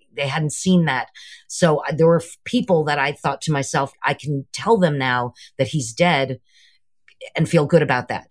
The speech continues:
So I opened it up, and the top, <laughs> the top, um,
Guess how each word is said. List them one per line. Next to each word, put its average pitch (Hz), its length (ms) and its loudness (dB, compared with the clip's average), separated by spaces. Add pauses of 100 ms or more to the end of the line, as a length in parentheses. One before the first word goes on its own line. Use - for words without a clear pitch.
(140)
So 190 160 0
I 185 60 6
opened 214 200 0
it 214 80 6
up, 165 160 2
and 175 140 4
the 160 40 2
top, - 460 -2 (540)
<laughs> 190 500 -12
the 170 80 0
top, 220 460 0
um, 143 480 0